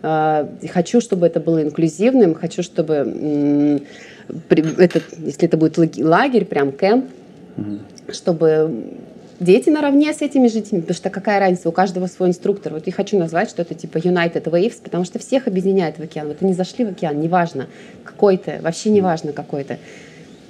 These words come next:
Speaker 1: Ты такой, как сеточка, да, вот я
Speaker 2: Мгм.
Speaker 1: щас образ такой вижу, такие, и, и друг дружке подключены. В,
Speaker 2: Мгм.
Speaker 1: и, а, провод-, э, вода же проводит хорошо, да, э,
Speaker 2: Мгм.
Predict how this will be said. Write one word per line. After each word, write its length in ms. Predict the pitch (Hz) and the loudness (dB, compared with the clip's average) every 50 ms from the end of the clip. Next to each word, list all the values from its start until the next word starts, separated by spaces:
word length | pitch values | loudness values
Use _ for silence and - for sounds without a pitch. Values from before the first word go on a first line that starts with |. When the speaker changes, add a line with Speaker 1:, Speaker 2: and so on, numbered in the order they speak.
| - - - - - - | -20 -20 -20 -20 -8 4
Speaker 1:
Ты 180 | - 240 240 233 | 6 6 6 6
такой, 280 | 208 180 - 175 170 | 2 0 0 0 -2
как 220 | 165 - 190 190 - | 0 -2 -4 -4 -4
сеточка, 500 | - - 233 202 - 180 - - - 156 | -4 2 2 2 2 0 -8 -6 -6 0
да, 140 | - 180 226 | 2 2 2
вот 140 | 208 - - | 2 0 0
я 120 | 160 175 190 | 0 0 0
Speaker 2:
Мгм. 80 | - | 0
Speaker 1:
щас 160 | 202 180 - 196 | -2 0 2 2
образ 220 | 190 185 180 170 - | 2 4 2 0 0
такой 240 | 180 165 - 180 | -2 0 2 4
вижу, 180 | 170 156 147 - | 2 2 0 -4
такие, 200 | - 160 175 165 - - - - - - | -6 -6 -6 -6 -6 -8 -14 -12 -6 0
и, 140 | 233 254 294 | 2 2 2
и 200 | - - 254 302 | 2 2 2 2
друг 200 | 202 185 190 190 | 2 2 -2 2
дружке 280 | 180 277 294 - - 190 | 2 2 0 0 -2 -2
подключены. 640 | - 185 - - 208 202 - - 233 214 196 170 147 | -2 -2 -2 0 -4 -4 -2 2 4 4 4 4 2
В, 320 | 147 151 151 147 151 147 | 0 -4 -6 -4 -2 -2
Speaker 2:
Мгм. 120 | - - - | 0 0 0
Speaker 1:
и, 40 | - | 0
а, 380 | - 170 165 165 160 147 - - - - - - - - - - - - - - - - - - - - - - - - | 0 0 0 0 0 0 -2 -6 -8 -16 -18 -20 -20 -20 -20 -20 -20 -20 -20 -20 -20 -20 -20 -20 -20 -20 -20 -20 -14 -2
провод-, 320 | - - 190 190 190 185 - - - - - | 2 2 4 4 2 0 0 -8 -18 -14 -12
э, 320 | - 82 - 165 170 - - - 160 | -10 -8 -6 -6 -6 -6 -6 2 2
вода 220 | 185 185 190 185 | 4 6 6 4
же 100 | 180 170 | 4 0
проводит 400 | 175 180 180 185 180 160 147 147 | -2 0 2 2 2 0 0 -4
хорошо, 400 | - - 160 160 - - 147 143 | -4 -4 -4 -4 -4 -4 -4 -4
да, 140 | - 147 160 | -2 -2 -2
э, 960 | 202 226 208 190 - - - - - - - - - 78 78 78 76 76 - - | -2 -2 -2 -4 -6 -6 -6 -8 -8 -8 -6 -6 -6 -4 -4 -4 -2 -4 -4 -4
Speaker 2:
Мгм. 180 | - - - | -6 -6 -8